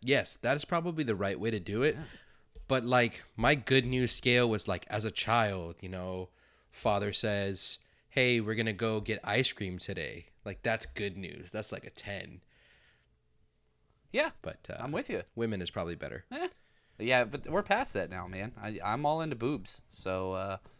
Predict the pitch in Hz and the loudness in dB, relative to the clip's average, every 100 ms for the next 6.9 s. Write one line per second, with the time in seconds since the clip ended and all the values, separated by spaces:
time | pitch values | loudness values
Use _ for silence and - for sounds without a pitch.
0 | _ _ - 147 123 131 110 - - 131 | _ _ -2 0 2 -2 -4 -8 2 4
1 | 123 127 127 123 110 113 110 104 107 151 | 6 4 2 -4 -2 0 0 0 0 0
2 | 165 - - - - 107 104 95 90 - | -2 -6 -14 -12 -4 2 2 2 -2 -4
3 | - 202 262 196 107 - - - - 214 | 4 6 10 10 10 6 -14 0 10 10
4 | 190 - 127 - 233 359 247 156 101 143 | 10 6 2 10 12 12 12 12 12 2
5 | - - 196 139 92 92 101 95 87 - | 2 0 2 2 0 -2 -4 -6 -8 -6
6 | - 98 92 82 82 92 85 64 | -6 -4 -6 -6 -8 -8 -8 -8